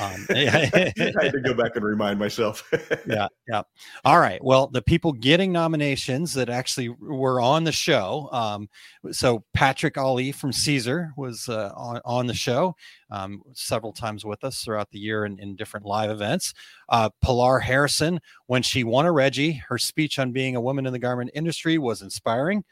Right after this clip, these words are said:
Speaker 1: So very good.
Speaker 2: Of course,
Speaker 1: Um,
Speaker 2: she would, she would have won that Reggie in twenty twenty-two.
Speaker 1: I know,
Speaker 2: So
Speaker 1: I know. We were close. We were close. We're,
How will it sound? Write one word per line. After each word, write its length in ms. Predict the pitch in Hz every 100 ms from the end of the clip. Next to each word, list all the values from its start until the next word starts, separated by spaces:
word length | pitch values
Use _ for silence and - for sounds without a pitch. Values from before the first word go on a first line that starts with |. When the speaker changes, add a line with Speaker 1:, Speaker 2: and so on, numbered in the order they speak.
| _ _ _
Speaker 1:
So 300 | - 98 - -
very 180 | 101
good. 380 | 92 107 196 185 - - _ _ _ _ _ -
Speaker 2:
Of 40 |
course, 240 | 131 131 123
Speaker 1:
Um, 40 |
Speaker 2:
she 180 | 120 135 123
would, 120 | 131 -
she 180 | - 139
would 140 | 131 117
have 80 |
won 220 | 110 127 120
that 180 | 113
Reggie 440 | 107 117 113 110 101
in 180 | 98 - -
twenty 320 | - 113 104
twenty-two. 880 | 101 113 95 90 - 113 95 82 78 _ _ - -
Speaker 1:
I 120 | 123
know, 80 | 120 -
Speaker 2:
So 180 | 175 - -
Speaker 1:
I 60 | 110
know. 100 | 95 - _ -
We 80 | 151
were 80 | 160
close. 460 | - 98 82 - 135
We 80 | 131
were 100 | 123
close. 300 | - 92 151 - -
We're, 100 | 160